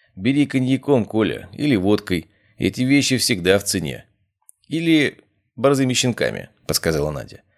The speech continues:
"Кстати, насчёт коньяка", сказал Владимир. "Может, мы всё же Димкину бутылку оприходуем, раз уж такие дела?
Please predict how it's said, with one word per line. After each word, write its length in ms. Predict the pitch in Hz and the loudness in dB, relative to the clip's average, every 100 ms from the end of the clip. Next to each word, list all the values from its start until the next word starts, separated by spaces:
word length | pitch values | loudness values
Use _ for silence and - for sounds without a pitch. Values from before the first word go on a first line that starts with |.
| _ - - | _ -20 -4
"Кстати, 380 | - 165 113 92 | 2 2 2 0
насчёт 320 | 104 - 117 | 0 0 0
коньяка", 560 | 135 135 139 - - _ | 0 0 0 -2 -4 _
сказал 340 | - - 71 | -4 -2 -2
Владимир. 420 | 64 67 53 52 _ _ _ _ _ | -2 -4 -8 -18 _ _ _ _ _
"Может, 400 | 104 110 113 113 | 0 2 0 0
мы 420 | 113 110 104 - _ _ _ | 0 2 2 -2 _ _ _
всё 300 | - 110 107 | -4 0 2
же 140 | 98 | 2
Димкину 420 | 98 113 107 107 107 | 0 0 0 0 0
бутылку 460 | 123 127 92 - | 0 0 0 0
оприходуем, 680 | 107 120 - 190 120 58 - _ | 0 -2 0 0 0 -6 -12 _
раз 280 | - 87 87 | 0 0 0
уж 100 | 80 | -2
такие 320 | 123 - 76 | -2 0 -2
дела? 320 | 95 98 55 | 0 0 -2